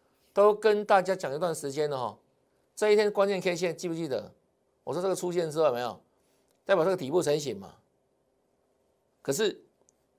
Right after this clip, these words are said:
它呢不会涨很快，为什么？因为现在只是报价，哈，面板的报价止跌。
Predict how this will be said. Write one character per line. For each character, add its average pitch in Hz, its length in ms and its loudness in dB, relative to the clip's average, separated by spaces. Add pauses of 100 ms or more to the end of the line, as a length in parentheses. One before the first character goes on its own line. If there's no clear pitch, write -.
它 202 160 2
呢 190 140 2
不 180 120 0
会 196 60 8
涨 175 160 2
很 131 140 -8
快， 160 120 0
为 156 120 4
什 139 100 0
么？ 95 180 -6 (1000)
因 190 100 0
为 202 60 2
现 208 100 -2
在 190 60 -2
只 143 80 -6
是 180 60 -8
报 180 340 6
价， 170 280 4 (280)
哈， 127 200 -2 (120)
面 196 200 -2
板 131 140 -2
的 131 60 -4
报 151 280 4
价 151 140 0
止 117 300 -10
跌。 104 280 -12